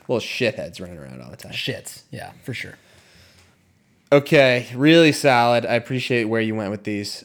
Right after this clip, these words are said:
Speaker 1: Uh, my last pick, I'd be surprised if you had this on your, on your docket here.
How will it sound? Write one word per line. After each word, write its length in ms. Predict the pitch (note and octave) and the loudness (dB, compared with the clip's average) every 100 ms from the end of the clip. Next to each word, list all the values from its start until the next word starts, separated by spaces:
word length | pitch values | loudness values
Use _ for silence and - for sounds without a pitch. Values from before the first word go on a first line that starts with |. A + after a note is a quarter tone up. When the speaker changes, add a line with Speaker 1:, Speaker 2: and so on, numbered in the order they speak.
| - | -4
Speaker 1:
Uh, 320 | A#2 A#2 A2 - - | 0 0 0 -6 -4
my 240 | C3 D3+ | 2 4
last 420 | F#3 F3+ E3+ - | 4 4 4 2
pick, 460 | - C3+ A#2+ - - _ _ _ _ _ _ _ _ _ _ _ _ - - - - | 2 2 2 -6 -20 _ _ _ _ _ _ _ _ _ _ _ _ -20 -20 -20 -8
I'd 120 | B2 | -4
be 100 | B2 | -4
surprised 360 | A#2 A2+ G#2+ G2 | -4 -4 -4 -4
if 60 | |
you 80 | G2 | -8
had 160 | G#2+ F2+ | -8 -10
this 180 | F#2 - | -12 -12
on 140 | F#2 | -12
your, 160 | F2+ G2 B2 - | -12 -14 -20 -20
on 140 | - F2 | -16 -14
your 100 | F#2+ | -12
docket 360 | B2 - - | -14 -14 -18
here. 220 | A2+ G#2+ | -18 -18